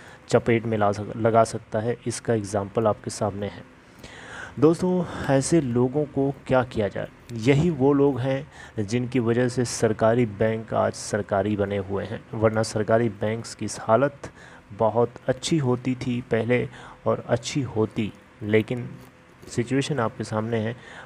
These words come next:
पीएनबी कभी लूटा जाता है, तो कभी यूनियन बैंक लूटा जाता है, तो कभी पंजाब एंड सिंध बैंक लूटा जाता है। कोई ना कोई खेल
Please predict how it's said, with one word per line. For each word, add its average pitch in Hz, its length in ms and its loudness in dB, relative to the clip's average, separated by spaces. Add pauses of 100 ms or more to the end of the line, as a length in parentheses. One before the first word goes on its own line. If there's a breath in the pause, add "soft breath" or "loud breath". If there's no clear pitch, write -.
(120)
पीएनबी 117 400 2
कभी 117 260 0
लूटा 110 300 0
जाता 107 320 2
है, 107 180 -2
तो 104 100 -6
कभी 104 280 -4
यूनियन 123 420 -2
बैंक 117 240 -2
लूटा 107 260 0
जाता 104 300 0
है, 107 180 0
तो 104 120 -8
कभी 101 260 -8
पंजाब 107 520 0
एंड 104 120 -4
सिंध 127 260 -4
बैंक 117 280 -2
लूटा 110 300 0
जाता 104 280 -2
है। 110 160 -2 (500 loud breath)
कोई 147 200 4
ना 143 80 -2
कोई 123 260 -2
खेल 123 480 2